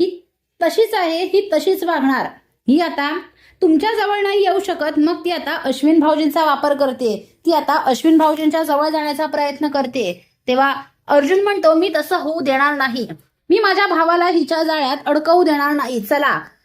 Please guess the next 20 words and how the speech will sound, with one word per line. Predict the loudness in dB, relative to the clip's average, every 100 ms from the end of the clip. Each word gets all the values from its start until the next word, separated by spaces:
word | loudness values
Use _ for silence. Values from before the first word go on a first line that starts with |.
| _ _ 0
चला | 2 2
मिसेस | 2 2 0
सायली, | -2 -2 -2
आत्ताच्या | -2 -4 0 0 0
आत्ता | -2 -2 -2
आपण | 0 0
जाऊन | 2 2 2 2
तिचा | 0 0 -2
खरा | 0 0 0
चेहरा | 0 0 0
अश्विन | 0 0 -2 -2 0
समोर | 2 2 2
आणूया." | 0 0 -2 -4 -8 _ _
तेव्हा | 0 2
सायली | 2 0 0
म्हणते, | -2 0 -2
"चला." | 0 0 0 -2 -6 _ _ _
जर | 0 2 2
एकदा | -2 2 0
का | 2 -2